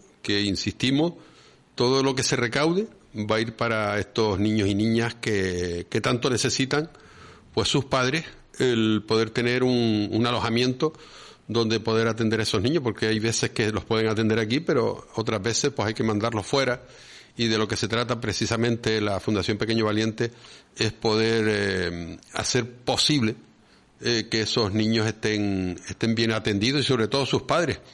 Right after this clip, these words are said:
que son los que después se tienen que costear todo lo, todo lo que cuesta, por desgracia, eh, una enfermedad como, como esta, que se llama cáncer.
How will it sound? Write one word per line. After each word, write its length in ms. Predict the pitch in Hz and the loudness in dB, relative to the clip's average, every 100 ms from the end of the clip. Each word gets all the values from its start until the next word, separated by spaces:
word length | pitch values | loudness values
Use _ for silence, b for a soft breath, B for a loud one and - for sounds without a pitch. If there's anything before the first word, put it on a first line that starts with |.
| b b b | b b b
que 120 | 107 | -4
son 220 | 101 113 110 | 0 0 0
los 80 | 98 | 0
que 100 | 110 | -2
después 240 | - 104 | 0 -2
se 80 | 110 | 0
tienen 200 | 117 110 | 0 0
que 120 | 107 | -2
costear 520 | 95 - 101 98 107 | -4 -4 -2 0 -2
todo 360 | 90 - 101 101 | -6 -2 0 2
lo, 360 | 98 90 85 87 b b b b b b b b | 2 0 -2 -6 b b b b b b b b
todo 180 | - 131 | 0 2
lo 120 | 139 | 2
que 120 | 131 - | 0 0
cuesta, 440 | 147 - - 101 - | 0 0 -4 -6 -4
por 160 | 120 | -2
desgracia, 760 | 104 101 117 117 - 131 127 - - | 0 0 0 0 0 0 0 -8 -2
eh, 640 | 110 104 101 98 95 92 92 | 2 2 2 0 0 -2 -2
una 120 | 110 107 | 0 0
enfermedad 460 | 95 107 101 104 | 0 0 0 0
como, 460 | 101 95 92 87 87 | 0 0 0 0 -2
como 240 | 98 95 | 0 0
esta, 280 | 90 - 85 - | -2 -4 -8 -6
que 120 | 107 | -4
se 160 | - 95 | -2 0
llama 320 | 110 151 156 | 0 0 -2
cáncer. 460 | 160 175 147 - | -2 -2 -2 -4